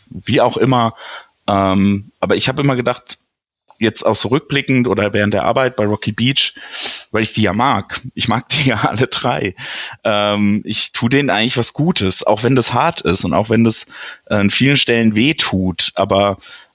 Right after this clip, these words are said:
ähm, neben Freude ist ja auch gerade Schmerz etwas, was uns lebendig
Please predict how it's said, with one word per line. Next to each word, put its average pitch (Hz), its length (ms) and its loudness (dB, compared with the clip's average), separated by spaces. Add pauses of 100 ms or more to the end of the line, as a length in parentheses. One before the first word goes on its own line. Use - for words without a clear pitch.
(100)
ähm, 98 680 2 (640)
neben 110 460 4
Freude 135 840 2
ist - 280 2
ja 107 180 0
auch - 300 0
gerade 113 460 -2
Schmerz 139 480 0
etwas, - 400 -2
was - 220 0
uns 101 360 0
lebendig 120 680 -2